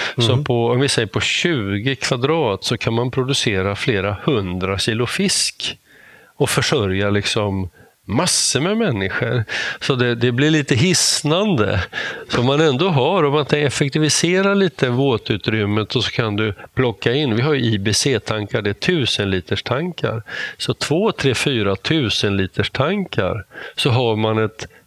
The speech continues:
Speaker 1: präktigt system som försörjer hela kåken, som kanske tjugo pers med, med mat.
Speaker 2: Mm. Men finns det några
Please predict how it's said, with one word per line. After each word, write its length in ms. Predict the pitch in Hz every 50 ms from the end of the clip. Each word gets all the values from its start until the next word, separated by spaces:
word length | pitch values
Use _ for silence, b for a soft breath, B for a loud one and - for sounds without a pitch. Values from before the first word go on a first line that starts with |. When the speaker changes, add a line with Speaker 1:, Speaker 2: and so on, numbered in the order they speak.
| - _
Speaker 1:
präktigt 640 | - 151 165 135 - - - - - - 117 101 -
system 560 | - - 120 - - - 110 98 95 95 98
som 180 | - - 113
försörjer 640 | - - 147 - - - 104 98 95 98 104 110 110
hela 360 | 110 117 127 107 98 101 101
kåken, 640 | - - 117 113 147 101 92 - - 143 113 101 92
som 220 | - - 131 104
kanske 320 | - 107 107 110 - 131 110
tjugo 420 | - - 123 104 98 98 104 101
pers 380 | - - 110 98 - - - -
med, 140 | 107 101 98 B B B B B B B B B B B B -
med 160 | 113 107 110
mat. 540 | 127 165 175 143 117 131 123 - - - - - _ _ -
Speaker 2:
Mm. 220 | 131 113 113 127 131 B B B B B B B _ _ _ _
Men 180 | 165 151 156 -
finns 240 | - 151 135 -
det 100 | - 147
några 580 | 139 135 131 127 127 120 117 120 117 117 113